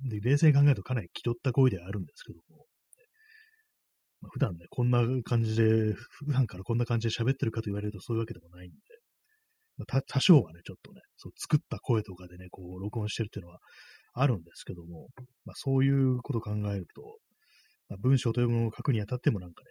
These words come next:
多少はなんか、何かを作っていく、自分を取り繕っていくというふうになると思うんで、それがね、なんかちょっとね、まあ、まだ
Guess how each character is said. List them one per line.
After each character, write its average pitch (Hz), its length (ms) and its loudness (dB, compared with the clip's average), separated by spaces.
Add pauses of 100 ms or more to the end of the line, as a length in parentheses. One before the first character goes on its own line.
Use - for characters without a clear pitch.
(100)
多 - 120 -8
少 185 140 4
は 107 100 2
な 92 80 -12
ん 95 60 -10
か、 - 100 -20 (280)
何 117 160 2
か 95 100 -12
を 87 80 -20
作 - 180 -4
っ - 20 2
て - 180 -10
い - 40 -14
く、 - 80 -20 (180)
自 98 100 -8
分 131 180 4
を 123 60 2
取 135 180 4
り 143 60 0
繕 139 220 2
っ - 40 4
て - 160 -6
い 98 60 -4
く - 140 -4
と - 160 -8
い 85 160 -10
う 85 80 -16
ふ 92 60 -8
う - 20 -6
に 87 140 -12
な 98 140 -6
る 92 80 -8
と 92 100 -14
思 87 140 -16
う 85 40 -18
ん 82 80 -20
で、 82 80 -18 (640)
そ - 160 2
れ 151 80 10
が 147 80 10
ね、 151 80 10
な 110 80 4
ん - 20 2
か 90 100 -6
ち 98 60 -6
ょ 98 40 -4
っ - 60 -8
と 80 100 -12
ね、 78 100 -18 (1080)
ま - 100 -12
あ、 - 100 -14
ま 104 220 -4
だ 90 140 -14